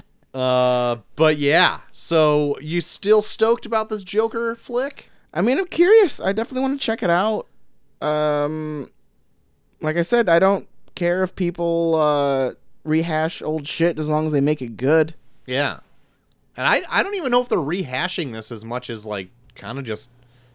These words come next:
Speaker 1: doing whatever they want
Speaker 2: Mm-hmm.
Speaker 1: and just slapping a Joker name on there.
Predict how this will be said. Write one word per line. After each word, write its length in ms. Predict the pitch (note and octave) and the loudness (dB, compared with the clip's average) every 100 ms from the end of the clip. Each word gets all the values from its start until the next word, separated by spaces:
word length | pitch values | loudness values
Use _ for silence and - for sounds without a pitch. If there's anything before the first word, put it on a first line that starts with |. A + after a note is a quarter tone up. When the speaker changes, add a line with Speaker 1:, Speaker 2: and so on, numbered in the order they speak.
| _ | _
Speaker 1:
doing 300 | - A#2+ C3+ | -10 -6 -4
whatever 420 | A#2+ - A2+ A2+ B2+ | -6 -6 -8 -6 -4
they 140 | A2+ | -4
want 560 | G#2+ F#2 A2 F2+ - - - | -4 -8 -8 -12 -16 -20 -10
Speaker 2:
Mm-hmm. 180 | C#3 D3 C#3+ | -6 -4 -4
Speaker 1:
and 120 | C#3+ | -6
just 260 | A#2 - | -8 -10
slapping 400 | - G#2 A2 A#2+ | -8 -6 -6 -6
a 40 | A#2 | -10
Joker 400 | G2+ A2 A2+ G#2 | -6 -6 -6 -8
name 300 | F#2+ B2 A2 | -6 -6 -8
on 180 | E2+ D#2+ | -10 -12
there. 360 | E2 E2 F2 | -14 -14 -16